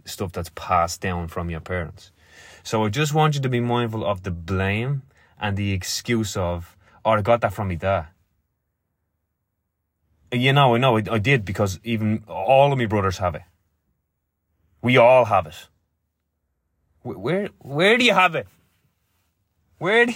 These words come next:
you <laughs> have it? It's taught. Right, I'm being a little bit, you know what I mean, you know,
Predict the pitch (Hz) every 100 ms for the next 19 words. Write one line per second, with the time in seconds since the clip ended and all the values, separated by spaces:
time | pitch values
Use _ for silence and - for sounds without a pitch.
0 | 339 330 302 359 311 339 277 _ _ _
1 | _ _ _ _ _ _ _ _ _ _
2 | _ _ 226 214 - 220 269 247 - _
3 | _ _ _ 175 170 156 208 220 202 214
4 | 180 165 - _ _ 160 139 151 151 151
5 | 135 131 101 127 120 135 120